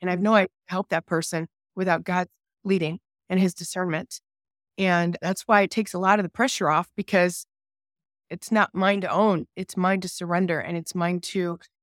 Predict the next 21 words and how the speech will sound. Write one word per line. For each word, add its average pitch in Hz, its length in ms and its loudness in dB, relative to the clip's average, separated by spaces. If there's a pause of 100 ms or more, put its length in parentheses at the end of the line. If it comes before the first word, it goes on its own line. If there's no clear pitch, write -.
(180)
choose 220 340 -2
to 196 120 -6
serve 190 460 -2 (280)
the 180 160 -12
Lord 165 440 0
and 190 140 2
be 175 120 0
a 175 40 -2
servant 180 380 -4
leader 180 300 -2 (280)
that - 160 0
would 185 140 -2
help 196 340 -2 (160)
guide. - 320 -12 (320)
And 185 180 2
that's 190 280 0
how 196 160 0
I 190 80 -2
see - 180 -6
my 185 160 2
role. 180 300 0